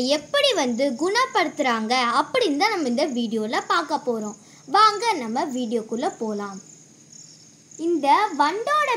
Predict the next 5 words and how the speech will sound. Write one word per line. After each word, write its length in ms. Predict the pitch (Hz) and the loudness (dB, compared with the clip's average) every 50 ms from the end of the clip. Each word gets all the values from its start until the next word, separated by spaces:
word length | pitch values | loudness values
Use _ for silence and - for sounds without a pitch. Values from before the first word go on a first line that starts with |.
| - - | -2 -2
பேரு 380 | 269 254 254 254 254 285 349 415 440 320 254 247 262 | -4 -2 0 0 0 0 -2 -2 -2 -4 -2 0 0
காண்டாமிருகம் 1200 | 254 277 320 370 403 392 403 415 427 440 453 427 370 294 277 254 254 240 220 233 277 302 370 440 440 339 262 | 2 2 2 0 0 0 0 2 2 2 0 0 0 0 -2 -2 -4 -6 -2 0 0 0 0 -2 -4 -2 0
வண்டு. 480 | 254 240 233 226 226 220 214 247 262 262 240 220 220 - - - - - - - - 269 294 | 0 0 0 0 -2 0 0 0 2 0 -2 -4 -6 -10 -16 -20 -20 -20 -20 -8 -2 0 0
இத 180 | 302 247 233 262 247 262 302 381 415 349 269 262 277 | 2 2 0 0 2 2 2 2 2 0 0 0 -2
எப்படி 400 | 285 285 - - 508 494 370 330 | -4 -2 -2 0 0 0 2 0